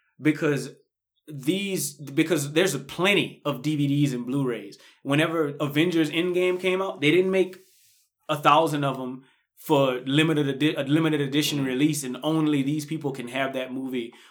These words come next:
Speaker 1: on
Speaker 2: And it
Speaker 1: Blu-ray.
Speaker 2: wasn't absorbent
Speaker 1: Whenever
Speaker 2: in the
Speaker 1: they,
Speaker 2: price
Speaker 1: whenever
Speaker 2: either.
Speaker 1: Jordan, when, yeah, and right, and whenever Jordan makes a, an exclusive Jordan, they make five hundred pairs. If Jordan was to make a shoe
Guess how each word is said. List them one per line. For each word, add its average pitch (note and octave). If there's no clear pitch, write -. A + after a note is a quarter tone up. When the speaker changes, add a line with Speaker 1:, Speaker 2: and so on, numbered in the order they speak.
Speaker 1:
on C3+
Speaker 2:
And A#2+
it -
Speaker 1:
Blu-ray. D3+
Speaker 2:
wasn't C3
absorbent B2+
Speaker 1:
Whenever F3
Speaker 2:
in -
the F#3
Speaker 1:
they, -
Speaker 2:
price C3
Speaker 1:
whenever F3+
Speaker 2:
either. G2
Speaker 1:
Jordan, E3
when, E3
yeah, F#3
and D#3+
right, G#3
and D#3+
whenever F#3
Jordan E3
makes D#3+
a, C3
an C#3
exclusive E3+
Jordan, C3
they D3
make D3
five D#3+
hundred F#3
pairs. B2+
If B2
Jordan E3
was D#3+
to D3+
make C#3+
a C#3+
shoe B2